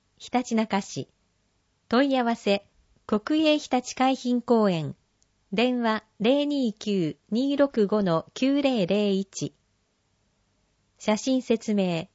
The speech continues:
画面の下三分の一は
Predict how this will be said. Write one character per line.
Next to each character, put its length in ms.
画 160
面 240
の 100
下 220
三 260
分 200
の 100
一 260
は 240